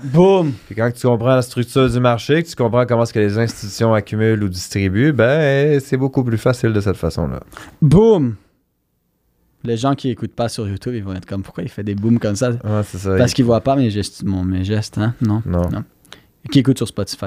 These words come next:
Speaker 1: je veux dire. Ouais,
Speaker 2: Ouais.
Speaker 1: c'est ça, qui écoutent pas
Speaker 2: C'est
Speaker 1: sur
Speaker 2: ça.
Speaker 1: YouTube. En tout cas, donc, euh, <laughs> effectivement, ça fait une bonne suite parce que, hum, là, on, on parle vraiment au niveau de portfolio. Pas au niveau de trading. Trader avec du leverage quand vous êtes en train de long ou de short,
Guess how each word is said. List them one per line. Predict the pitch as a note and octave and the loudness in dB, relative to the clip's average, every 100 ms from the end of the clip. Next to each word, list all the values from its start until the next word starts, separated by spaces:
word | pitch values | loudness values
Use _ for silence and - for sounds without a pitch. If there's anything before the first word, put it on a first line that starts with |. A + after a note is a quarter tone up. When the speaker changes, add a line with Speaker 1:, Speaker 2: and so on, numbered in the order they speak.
| F2 | -10
Speaker 1:
je | - | -12
veux | |
dire. | - - - | -16 -16 -14
Ouais, | |
Speaker 2:
Ouais. | - | -14
Speaker 1:
c'est | - | -12
ça, | - | -14
qui | - _ | -16 _
écoutent | - | -16
pas | - - | -14 -14
Speaker 2:
C'est | |
Speaker 1:
sur | - | -12
Speaker 2:
ça. | |
Speaker 1:
YouTube. | - - - F3 | -12 -12 -8 2
En | F#3+ | 2
tout | - | 4
cas, | C#3+ - - - C3 C3 | 0 -2 -18 -20 -18 -2
donc, | F3 E3+ - _ _ _ | 0 0 -6 _ _ _
euh, | A#2+ B2 B2 | 0 2 2
<laughs> | C3 | 0
effectivement, | - - - - E3 F3 F3 | -4 -6 -2 2 4 4 4
ça | D3 | 0
fait | C3 E3+ | 0 0
une | D#3 C3 | 2 2
bonne | D3 D3+ | 2 2
suite | - C#3 D3+ D3+ - - - _ - | 0 2 0 0 -12 -20 -20 _ -2
parce | C#3 C3 - | 0 0 -2
que, | - C3+ C3 | 0 2 4
hum, | C3 B2+ - _ _ _ _ _ - | 2 0 -4 _ _ _ _ _ 0
là, | C#3 E3+ | 4 4
on, | E3+ | 2
on | B2+ | -2
parle | A#2 C#3+ C3+ | 0 0 2
vraiment | C3 D3 F3 D3 | 0 2 2 2
au | B2+ | 2
niveau | A#2+ C3+ | 2 2
de | C3+ A2 | 0 -2
portfolio. | - - B2+ - - G2+ G2 E2+ _ _ _ _ _ _ _ _ _ - | -2 0 0 -2 -6 -4 -4 -8 _ _ _ _ _ _ _ _ _ 2
Pas | E3+ F3+ F#3 | 4 4 4
au | E3 | 2
niveau | D#3 C3+ B2+ C#3 C3+ C#3 - _ _ _ _ - | -2 -4 0 0 2 -2 -6 _ _ _ _ -6
de | B2 A#2 | -4 -4
trading. | - - C#3+ C3 A#2 G2 F#2 _ - | -6 -2 2 2 2 -2 -4 _ -4
Trader | C3 C#3 F#3+ | 2 4 4
avec | G#3 D3+ | 4 2
du | B2+ B2+ | 0 2
leverage | B2+ A#2+ A#2+ C3+ C#3+ - | 2 2 2 2 2 0
quand | B2+ A2+ | 0 2
vous | A#2 | 0
êtes | A2+ | 0
en | A2+ | 0
train | G#2+ B2 | 0 2
de | A2+ | 4
long | G#2+ A2+ A#2 | 4 4 2
ou | A2 | 2
de | G#2 | 0
short, | F#2+ - A2 | 0 2 2